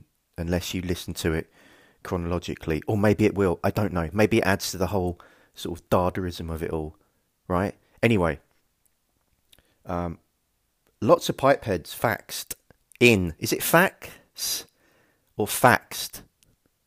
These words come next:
We don't know until the, uh, results come back. Anyway, a lot of listeners,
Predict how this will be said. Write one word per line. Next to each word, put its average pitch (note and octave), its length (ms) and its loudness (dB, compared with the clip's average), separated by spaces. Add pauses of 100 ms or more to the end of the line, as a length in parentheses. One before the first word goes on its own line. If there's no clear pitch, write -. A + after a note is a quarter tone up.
(340)
We A#2 100 -4
don't B2+ 200 0
know G2+ 320 0 (1500)
until G2+ 300 -6
the, G2 280 -6
uh, F#2 180 -4
results F#2+ 360 -6
come E2 160 -10
back. D2+ 180 -6
Anyway, G2+ 300 0 (1080)
a - 40 -4
lot B2 220 4
of G2 140 -2
listeners, F#2+ 580 -2